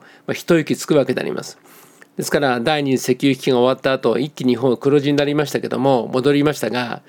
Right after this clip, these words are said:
まあ、あれがすでに始まってるわけでありますね。ただ、時代はどんどん変わりますので、その十年おきぐらいに見るとですね、輸出入の中身もやっぱ変わってくものは変わってくわけであります。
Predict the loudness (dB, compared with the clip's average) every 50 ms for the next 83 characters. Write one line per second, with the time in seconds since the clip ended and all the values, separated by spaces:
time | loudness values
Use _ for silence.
0 | -20 -20 -20 -20 -20 -20 _ _ -2 0 0 2 2 2 2 2 0 0 0 0
1 | 0 0 0 0 -2 -4 -2 0 2 0 0 2 0 0 0 0 -2 -6 -8 -10
2 | -10 -8 -8 -8 -8 -8 -10 -12 _ _ _ _ _ _ _ _ -4 -2 -2 0
3 | 0 -2 -2 -4 -6 -10 _ _ -20 _ _ _ _ _ _ _ _ -20 -20 -18
4 | -10 -8 -6 -2 0 0 2 2 2 2 2 2 2 2 2 2 0 -2 -2 -2
5 | 0 0 0 0 0 -2 -2 -2 -4 -4 -4 -4 -4 -4 -4 -6 -8 -10 _ -20
6 | _ _ _ _ _ -10 -6 -4 -2 0 2 4 4 6 6 6 4 2 2 2
7 | 2 4 4 2 2 2 2 4 4 4 2 0 -2 -6 -6 -6 -2 -2 0 0
8 | -2 -4 -4 -4 -6 -6 -4 0 2 4 4 6 4 4 2 2 0 0 0 0
9 | 0 -2 -2 -2 -4 -6 -8 -10 -10 -4 -4 -4 -2 0 0 0 0 2 0 0
10 | 2 2 2 2 0 -2 -4 -4 -4 -2 0 2 4 4 2 2 0 -2 -4 -6
11 | -6 -8 -10 -14